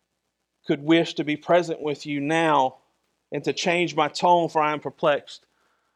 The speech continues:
about you. There's a lot in this passage, and, and we're gonna look again next week, God willing, at verses nineteen and twenty, talking about sanctification, 'cause up to this point, we've hammered on the fact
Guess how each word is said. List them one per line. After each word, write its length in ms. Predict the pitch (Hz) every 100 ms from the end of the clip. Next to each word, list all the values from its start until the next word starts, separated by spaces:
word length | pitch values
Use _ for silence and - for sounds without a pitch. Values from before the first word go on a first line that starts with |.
| _ -
about 560 | 135 127 151 147 -
you. 100 | 131
There's 160 | 131 139
a 60 | 131
lot 500 | 135 139 143 123 - _ _ -
in 160 | 139 135
this 180 | 127
passage, 640 | - 147 135 - 135 123 135
and, 160 | 135 - _ -
and 140 | 139
we're 100 | 147
gonna 140 | 151
look 300 | 143 156 165
again 540 | 147 139 151 160 151 143
next 300 | 156 151 -
week, 260 | 143 147
God 260 | 147 139 135
willing, 380 | 151 156 147 139
at 160 | 135
verses 400 | 151 147 147 139
nineteen 640 | 147 147 143 - 151 147 139 _ _ _
and 180 | 151 139
twenty, 360 | - 170 170 156
talking 460 | - 160 160 170
about 380 | 151 143 139 147 _ _
sanctification, 1120 | - - 156 156 156 156 - 170 185 170 147
'cause 180 | 160 147
up 220 | 185 196
to 100 | 190
this 200 | 165 -
point, 460 | - 208 202 170 - _ _
we've 200 | 160 165
hammered 540 | - 202 220 202 170 156
on 240 | 175 180
the 100 | 165
fact 540 | - - 208 180 165